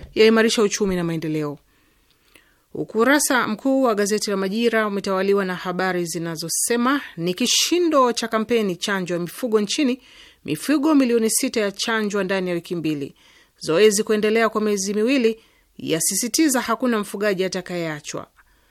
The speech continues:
Aidha, utafiti unaonyesha kuwa maisha yenye afya kupunguza viwango vya saratani kwa asilimia arobaini. Na watakiwa kuoneshwa,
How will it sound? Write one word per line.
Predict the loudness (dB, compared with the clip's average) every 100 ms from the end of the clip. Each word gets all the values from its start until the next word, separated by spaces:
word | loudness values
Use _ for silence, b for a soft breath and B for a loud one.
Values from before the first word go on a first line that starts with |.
| b b
Aidha, | 4 6 6
utafiti | 4 4 2 2
unaonyesha | 2 4 2 0 -4
kuwa | 0 2
maisha | 2 2 2 2
yenye | 2 2
afya | 0 0 0 0
kupunguza | -2 -6 -4 -2 0 0
viwango | 0 0 0
vya | -2 -4
saratani | -4 -4 -4 -6
kwa | -6
asilimia | -6 -4 -4 -4 -4
arobaini. | -4 0 2 2 0 -6 b b b b b b b b -14
Na | -6 -4 -4 -4
watakiwa | -4 -6 -2 4 6 4
kuoneshwa, | 2 0 2 0 -2 -6 -4 -2 -2 -4